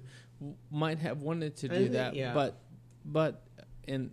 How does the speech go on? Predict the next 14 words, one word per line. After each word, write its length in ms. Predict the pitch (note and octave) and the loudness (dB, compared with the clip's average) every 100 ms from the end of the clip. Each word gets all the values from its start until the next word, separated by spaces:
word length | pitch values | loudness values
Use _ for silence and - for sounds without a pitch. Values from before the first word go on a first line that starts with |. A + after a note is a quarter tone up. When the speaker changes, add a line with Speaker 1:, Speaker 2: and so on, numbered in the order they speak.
| D3+ | -6
Speaker 1:
given 300 | C#3+ C#3+ C#3 | 0 0 2
the 240 | C3 B2+ - | 0 -2 -2
Speaker 2:
'Cause 160 | F#3 F#3 | 2 4
it 100 | G3+ | 6
makes 240 | G#3 G#3 | 6 4
you 80 | G#3+ | 2
think 300 | G3 F3+ E3+ | 2 2 2
if 160 | D3 D#3 | 2 2
it 80 | D#3+ | 4
was 240 | D#3+ - | 2 2
some 260 | F3 E3+ E3 | 2 2 2
other 640 | C#3+ C#3 D#3+ D#3+ D3+ C#3 - | 0 2 2 4 2 0 0
issue 400 | C3 B2 C3+ B2 | -2 0 0 0
besides 720 | G#2+ - B2+ A#2+ A#2 G2+ | 0 -4 -2 0 0 0